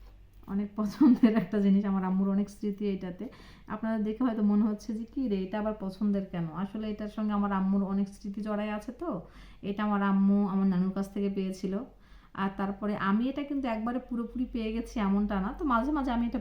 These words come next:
পরি, ভালো লাগে অনেক। আসলে আম্মুর ছোঁয়া, আম্মুর যে একটা আবেগ বা একটা ইমোশনস বলেন বা স্মৃতি বলেন, সব কিছু এটার সঙ্গে জড়িয়ে আছে। তো আমার আম্মু কিন্তু দেখে,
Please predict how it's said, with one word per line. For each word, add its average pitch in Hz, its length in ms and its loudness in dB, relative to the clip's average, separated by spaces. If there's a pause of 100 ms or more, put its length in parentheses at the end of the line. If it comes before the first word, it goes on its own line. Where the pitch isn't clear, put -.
পরি, 170 420 -4
ভালো 190 240 -2
লাগে 170 200 -2
অনেক। 170 280 -6 (800)
আসলে 180 280 -6
আম্মুর 180 360 0
ছোঁয়া, 170 300 -2
আম্মুর 180 380 0 (480)
যে 196 100 0
একটা 190 280 -2
আবেগ 180 500 0
বা 185 260 0
একটা 185 300 -4
ইমোশনস 190 720 2
বলেন 185 380 0
বা 185 140 -2
স্মৃতি - 400 -2
বলেন, 208 340 2
সব 247 140 -4 (120)
কিছু 240 180 -4
এটার 214 120 -6
সঙ্গে 214 200 0
জড়িয়ে 202 280 0
আছে। 214 180 -4
তো 302 100 -4
আমার 208 180 2
আম্মু 202 200 4
কিন্তু 233 300 -2
দেখে, 247 400 2